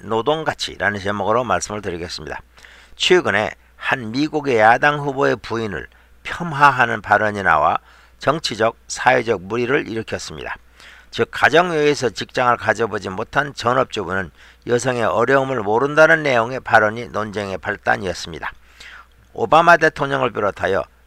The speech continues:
여야 진영의 사과 요구에 밀려서 사과를 하지 않겠다고 버티던 발언의 장본인이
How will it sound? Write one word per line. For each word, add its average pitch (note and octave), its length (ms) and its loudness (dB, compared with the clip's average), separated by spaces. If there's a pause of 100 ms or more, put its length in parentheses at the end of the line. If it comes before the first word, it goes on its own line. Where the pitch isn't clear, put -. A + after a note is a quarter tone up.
(120)
여야 D3 340 6
진영의 B2 500 -2
사과 B2 420 2
요구에 G#2+ 300 0
밀려서 A#2 520 -2 (280)
사과를 B2+ 580 6
하지 B2 360 -2
않겠다고 E3 680 -2
버티던 C#3 520 0
발언의 C#3+ 440 4
장본인이 B2 680 -2